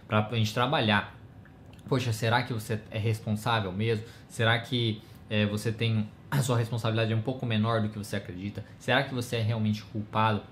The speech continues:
nessa situação? Vamos buscar evidências disso. Continuar pensando dessa maneira ajuda em alguma coisa? É, se você pensasse diferente, seria positivo pra você? Como seria diferente a sua vida?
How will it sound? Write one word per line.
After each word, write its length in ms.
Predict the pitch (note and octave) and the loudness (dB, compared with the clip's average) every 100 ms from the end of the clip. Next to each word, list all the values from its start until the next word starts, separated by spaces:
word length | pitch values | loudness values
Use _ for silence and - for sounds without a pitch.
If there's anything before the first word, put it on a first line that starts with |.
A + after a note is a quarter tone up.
| - | -8
nessa 200 | G#3 G#2+ | -6 -6
situação? 400 | G2+ - - A2 | -6 -8 -4 -2
Vamos 240 | A2+ D#3 C3 | 0 -2 -4
buscar 600 | A#2 A2+ A2 - A#2 - | -6 -6 -4 0 0 0
evidências 680 | B2+ A#2 G#2+ A2 A#2+ A2 G2+ | -4 -2 -2 0 -2 -2 -4
disso. 300 | F#2 G2 - - - - | -4 -8 -10 -16 -18 -6
Continuar 420 | D3 C#3 - C3+ | -2 -2 0 0
pensando 320 | C#3 B2+ C3 A#2 | 0 -2 -2 -2
dessa 180 | A2 | -2
maneira 300 | A2+ G#2+ G#2+ | 0 2 2
ajuda 580 | G2+ G2 A2+ B2 G#2+ G2+ - - - | 2 0 -2 0 0 -4 -8 -20 -8
em 40 | G2 | -8
alguma 280 | F#2 F#2 | -6 -8
coisa? 500 | E2+ A#2 A#2 G#2+ F#2+ - - - | -8 -2 2 2 0 -6 -14 -8
É, 140 | G2+ G2+ | -2 -2
se 100 | - | -2
você 180 | A#2+ B2 | -2 -2
pensasse 440 | C3 A2+ A#2+ A2 | -2 0 -2 -2
diferente, 680 | A2 - A2 A#2 A2 G#2+ - - - | -4 0 2 0 -2 -6 -10 -14 -12
seria 260 | - G#2+ G#2+ | -2 0 2
positivo 540 | G#2+ G2+ - B2 G#2 | 0 -2 -4 -4 -2
pra 140 | - | -6
você? 480 | E2 E2 - A2+ G#2+ | -12 -8 -2 0 0
Como 180 | G#2+ A#2 | 0 -4
seria 300 | A2 A2 G#2+ | -2 -2 -4
diferente 420 | G2+ - G2 G2 | -6 -6 -6 -6
a 20 | - | -10
sua 160 | - | -12
vida? 260 | F2+ G#2+ | -4 -4